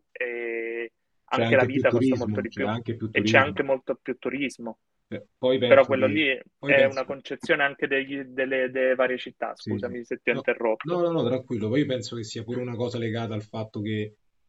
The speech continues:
Speaker 2: ehm, comunque molte realtà o comunque la maggior parte de-, delle persone che comunque ha uno stabilimento balneare sono a conduzione familiare.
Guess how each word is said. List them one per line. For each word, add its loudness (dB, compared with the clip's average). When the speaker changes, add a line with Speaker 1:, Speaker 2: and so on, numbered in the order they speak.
Speaker 2:
ehm, -12
comunque -2
molte 2
realtà 0
o -2
comunque -8
la -4
maggior -6
parte -6
de-, -4
delle -6
persone -6
che -4
comunque -8
ha 0
uno -2
stabilimento -6
balneare -2
sono -4
a -8
conduzione -6
familiare. -2